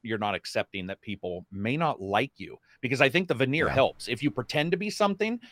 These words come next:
Speaker 1: it helps, because if somebody shoots at you, you can
Speaker 2: You're
Speaker 1: be
Speaker 2: like,
Speaker 1: like,
Speaker 2: "Yeah, I don't
Speaker 1: "Eh, it's,
Speaker 2: know."
Speaker 1: it hits the shield of fakeness."
Speaker 2: Yeah.
Speaker 1: Admittedly, I don't have too much of a sh-,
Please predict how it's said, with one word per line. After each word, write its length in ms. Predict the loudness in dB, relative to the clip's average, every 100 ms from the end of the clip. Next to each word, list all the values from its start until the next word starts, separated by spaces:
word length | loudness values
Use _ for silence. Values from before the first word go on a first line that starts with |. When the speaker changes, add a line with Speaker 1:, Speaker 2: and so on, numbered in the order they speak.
| -18 -4
Speaker 1:
it 100 | 2
helps, 320 | 6 4 4
because 320 | -2 2 0
if 80 | 0
somebody 220 | 0 0 -2
shoots 340 | -2 -2 -2
at 100 | -4
you, 280 | 0 -2 -2 _
you 120 | 0
can 100 | 2
Speaker 2:
You're 100 | 6
Speaker 1:
be 60 |
Speaker 2:
like, 200 | 8 6
Speaker 1:
like, 100 | 4 -6 -10
Speaker 2:
"Yeah, 60 | -2
I 20 |
don't 80 | 2
Speaker 1:
"Eh, 80 | 4
it's, 120 | 4 6
Speaker 2:
know." 60 |
Speaker 1:
it 60 | 8
hits 240 | 8 6
the 100 | -2
shield 360 | -2 2 2 4
of 80 | 2
fakeness." 560 | 2 -2 0 -4 -4 -14 _
Speaker 2:
Yeah. 220 | -2 -2 0
Speaker 1:
Admittedly, 460 | 2 2 4 6
I 60 | 8
don't 140 | 8 6
have 140 | 2
too 120 | 0
much 180 | -6 -6
of 80 | -6
a 60 |
sh-, 80 | -6